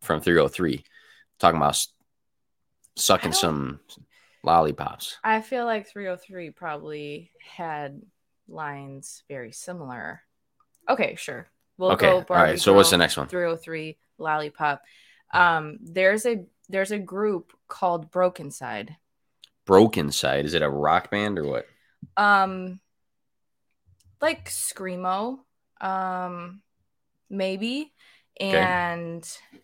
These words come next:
Speaker 2: um, yeah, worse than three oh three, worse than Lollipop. I can't say the lyrics, but I remember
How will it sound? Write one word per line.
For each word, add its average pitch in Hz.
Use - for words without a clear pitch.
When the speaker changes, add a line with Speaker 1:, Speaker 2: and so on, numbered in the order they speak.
Speaker 2:
um, 165
yeah, 185
worse 220
than 208
three 202
oh 185
three, 175
worse 185
than 185
Lollipop. 160
I 196
can't 190
say 170
the 156
lyrics, 156
but 180
I 190
remember 202